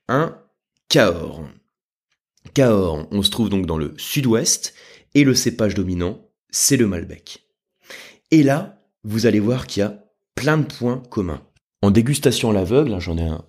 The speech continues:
organisé une récemment de ce type, c'est très facile de se planter. Parce que au niveau du visuel, entre mon Bandol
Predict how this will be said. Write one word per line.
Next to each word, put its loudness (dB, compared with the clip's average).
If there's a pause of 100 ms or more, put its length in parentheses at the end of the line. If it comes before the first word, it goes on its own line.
organisé -4
une 2
récemment 0
de -4
ce -6
type, -6 (400)
c'est -2
très 2
facile 0
de -2
se -6
planter. -8 (360)
Parce -4
que 0
au 4
niveau 4
du 0
visuel, 0 (220)
entre 0
mon 2
Bandol 2